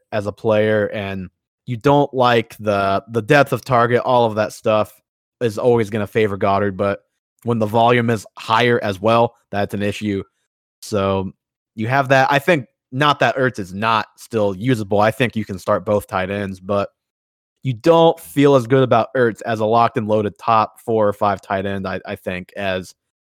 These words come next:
as before the season. And, and just, uh, on that depth of target a little bit,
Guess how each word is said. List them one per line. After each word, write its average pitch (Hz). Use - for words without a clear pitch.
as 95
before 110
the 98
season. 101
And, 127
and 139
just, 139
uh, 110
on 123
that 117
depth 120
of 101
target 110
a 117
little 107
bit, 104